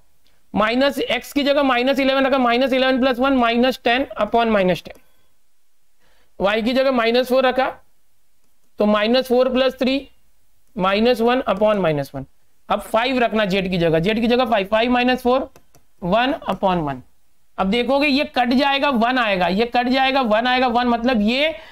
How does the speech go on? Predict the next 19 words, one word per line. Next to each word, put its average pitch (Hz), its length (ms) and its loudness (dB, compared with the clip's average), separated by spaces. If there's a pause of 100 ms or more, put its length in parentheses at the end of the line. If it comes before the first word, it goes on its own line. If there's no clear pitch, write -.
(240)
बी 214 320 0
वाला 302 280 0
पॉइंट 294 300 0
इसको 269 380 -2
मैच 233 360 -2
हो 202 120 2
रहा 190 280 0
है, 202 200 -4 (680)
जो 202 140 0
पॉइंट 247 380 0
बी 226 220 0
है 277 180 2
वो 269 120 2
इसको 262 260 -2
मैच 233 220 -2
हो 220 40 4
रहा 202 120 0
है। 196 60 0
लेकिन 240 460 0